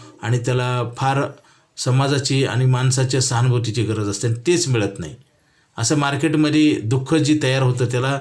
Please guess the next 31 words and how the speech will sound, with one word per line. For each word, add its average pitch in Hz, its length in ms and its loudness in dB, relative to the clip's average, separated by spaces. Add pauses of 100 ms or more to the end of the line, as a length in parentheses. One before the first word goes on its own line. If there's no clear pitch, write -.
(400)
सुख 160 240 0
मिळवण्यासाठी 131 880 2 (300)
आपल्याला 135 300 0
दुकानं 156 480 2
नाही 123 160 4
मार्केटमध्ये 104 540 -2
सुख - 160 -2
दुःखाचं. 98 520 -4 (800)
टेन्शन 135 320 0
आल्यानंतर 131 400 2
आपल्याला 127 380 0
टेन्शन 131 280 0
कमी 135 200 0
करण्यासाठी 123 460 -2
पर्याय 120 420 -2
नाही 107 320 0
मित्रांनो. 117 460 0 (360)
कर्मामध्ये 156 560 2
सगळं 135 340 0
काही 131 160 0
दडलेलं 120 400 0
आहे. 131 480 -2 (360)
व-, 110 160 -4 (120)
आजच 139 580 0
तुम्ही 135 160 2
प्लॅनिंग 131 420 0
करा, 131 360 0
पेन्शन 120 520 0
प्लॅन 117 320 0
घ्या 113 160 0
आणि 127 440 0